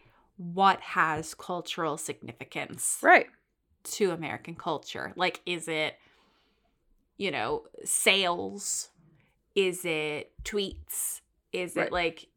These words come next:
Speaker 1: like, and who? Who did, like, how,
Speaker 2: Right,
Speaker 1: you
Speaker 2: who?
Speaker 1: know, what is the selection process? Whom among the Library of Congress
Speaker 2: Right.
Speaker 1: gets to decide, "Hey, do you know what has cultural significance?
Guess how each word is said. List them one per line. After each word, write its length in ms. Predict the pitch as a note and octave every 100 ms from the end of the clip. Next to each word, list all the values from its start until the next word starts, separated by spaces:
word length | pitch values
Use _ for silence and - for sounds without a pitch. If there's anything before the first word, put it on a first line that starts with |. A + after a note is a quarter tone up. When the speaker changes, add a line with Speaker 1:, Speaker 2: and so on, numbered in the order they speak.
| _
Speaker 1:
like, 180 | - F3 F#3
and 180 | A3 F#3+ - -
who? 360 | D4+ D4+ - - - _ _ _ _ -
Who 180 | C4+ F4
did, 200 | A3 G3 G3
like, 260 | F3 E3 - -
how, 320 | - G#3 G#4
Speaker 2:
Right, 100 | D#4
Speaker 1:
you 40 |
Speaker 2:
who? 140 | D#4+ A3+
Speaker 1:
know, 200 | D#3+ -
what 180 | G3+ G3+
is 120 | G#3
the 100 | F3
selection 500 | D#3+ F3+ D#3+ D#3 -
process? 460 | E3 G#3+ A#3 D3 - - -
Whom 260 | C#4 D#4
among 600 | A#3 G3+ C#4+ G#3 D#2+ - - _ _ _ _
the 100 | F#3+
Library 580 | F3+ D3+ D#3+ F3 D#3 C#3
of 100 | -
Congress 800 | - A3+ G3+ - - - - - _ _ -
Speaker 2:
Right. 120 | C#4
Speaker 1:
gets 180 | - -
to 100 | F#3
decide, 440 | C#3+ - E3 C3+
"Hey, 460 | E3 B3+ G3+ D3 - _ _ _ _ _
do 100 | -
you 60 | G3+
know 160 | A#3+ D4+
what 100 | C#4
has 320 | B3 B3+ B3
cultural 600 | - - G#3 - A3+ A3 A3
significance? 840 | - G3+ F#3 A#3 C4 D#4+ E4